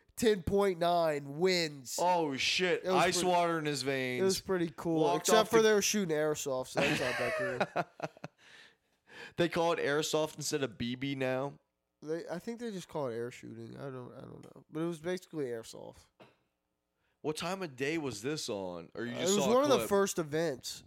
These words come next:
Speaker 1: Um, it was I don't know. The first events of my s-, I don't, I don't remember. Me and the wife were watching, so it was a
Speaker 2: Mm.
Speaker 1: weekend.
Speaker 2: You're watching a lot of Olympics with the
Speaker 1: My
Speaker 2: wife.
Speaker 1: wife's a big Olympics person.
Speaker 2: You know what?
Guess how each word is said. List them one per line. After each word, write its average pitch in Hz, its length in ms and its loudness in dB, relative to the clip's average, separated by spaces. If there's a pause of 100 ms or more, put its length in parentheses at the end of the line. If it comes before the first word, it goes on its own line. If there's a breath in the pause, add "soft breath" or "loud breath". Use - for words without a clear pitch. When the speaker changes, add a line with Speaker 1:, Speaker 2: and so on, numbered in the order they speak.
(140)
Speaker 1:
Um, 175 100 -6
it 160 540 2
was 156 260 -8 (880 soft breath)
I 139 260 -4
don't 151 160 0
know. 143 280 0 (200)
The 127 140 -8
first 156 380 -4
events 151 360 -6
of 147 80 -8
my 143 140 -4
s-, - 240 -8 (160)
I 117 200 -8
don't, 143 280 -10
I 135 60 -10
don't 131 240 -10
remember. 127 400 -8
Me 127 160 -10
and 123 80 -8
the 120 40 -8
wife 123 300 -4
were 113 80 -10
watching, 113 380 -10
so - 140 -14
it - 40 -10
was 120 100 -12
a 110 40 -16
Speaker 2:
Mm. 110 60 -16
Speaker 1:
weekend. 117 360 -14
Speaker 2:
You're 143 100 -6
watching 147 420 -4
a 104 60 -2
lot 123 300 0
of 120 60 -2
Olympics 117 420 -6
with - 100 -16
the 311 80 0
Speaker 1:
My 494 100 4
Speaker 2:
wife. - 140 4
Speaker 1:
wife's 220 360 4
a 196 60 2
big 185 340 0
Olympics 160 600 -2
person. 143 320 -4
Speaker 2:
You 202 60 2
know 196 220 4
what? 196 400 2